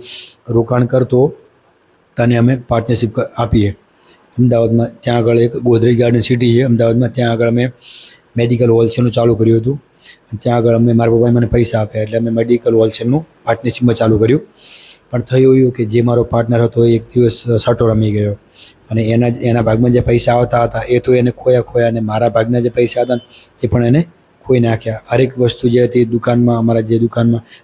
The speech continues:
હરેક વસ્તુ એને વેચી મારી, હરેક વસ્તુ, ફર્નિચર સુધીનું બધું વેચી માર્યું, એટલે એક રૂપિયો ત્યાંથી અમને મળે એમ નહોતો. અને મારા પપ્પાએ જે મને પૈસા આપ્યા હતા ને, એ પણ અમને વ્યાજે લાવીને મારા પપ્પાએ મને પૈસા આપ્યા હતા.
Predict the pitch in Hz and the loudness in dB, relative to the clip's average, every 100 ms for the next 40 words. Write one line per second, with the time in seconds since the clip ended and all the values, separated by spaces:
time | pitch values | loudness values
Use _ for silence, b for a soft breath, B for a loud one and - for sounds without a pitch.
0 | - 123 120 120 - 123 120 120 117 113 | -2 0 2 0 0 0 2 2 0 -2
1 | 107 104 - _ b b b b _ _ | 0 -2 -8 _ b b b b _ _
2 | - - - 120 127 139 120 - - 139 | -18 -16 -8 -2 0 0 -2 -2 0 0
3 | 135 123 - 117 131 123 120 117 113 117 | 2 0 0 0 2 2 4 2 0 -2
4 | 113 113 117 123 127 113 120 - 117 - | 0 0 2 0 0 -2 -2 -2 -6 -2
5 | 117 120 110 113 120 117 113 98 _ - | -2 0 2 2 2 2 0 -8 _ -18
6 | - - 117 117 117 123 123 127 131 127 | -18 -8 -2 0 0 0 0 2 2 0
7 | 123 120 123 123 131 131 120 120 120 127 | 0 0 -2 0 0 0 0 -2 0 0
8 | 131 127 123 127 123 120 120 123 120 123 | 0 0 2 2 2 2 2 2 2 0
9 | 117 117 113 117 117 120 123 117 104 113 | -2 -4 -4 -4 -6 -10 -14 -14 -10 -10
10 | 107 107 113 | -6 -6 -6